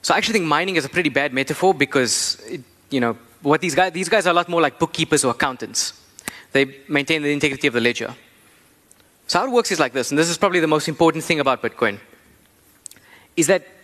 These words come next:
who can propose a block? Anybody.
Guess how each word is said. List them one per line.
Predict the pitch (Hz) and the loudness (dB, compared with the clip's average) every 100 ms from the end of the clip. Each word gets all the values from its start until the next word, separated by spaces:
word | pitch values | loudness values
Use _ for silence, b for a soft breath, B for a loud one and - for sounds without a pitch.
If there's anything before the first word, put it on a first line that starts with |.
| _ | _
who | - 143 | -2 0
can | 170 185 | 2 0
propose | 175 185 170 | 0 0 0
a | |
block? | 131 135 214 - - _ _ _ _ _ _ - - | 0 0 0 -8 -14 _ _ _ _ _ _ -16 -2
Anybody. | 165 143 110 98 | 0 2 0 -4